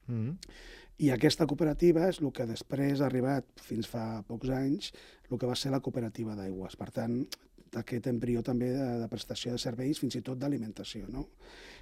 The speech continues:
Speaker 2: I L'any trenta-tres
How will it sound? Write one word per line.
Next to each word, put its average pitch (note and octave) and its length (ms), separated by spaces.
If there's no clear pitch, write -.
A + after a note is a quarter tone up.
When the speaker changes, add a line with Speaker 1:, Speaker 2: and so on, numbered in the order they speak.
Speaker 2:
I F3 320
L'any C#3+ 240
trenta-tres D#3+ 760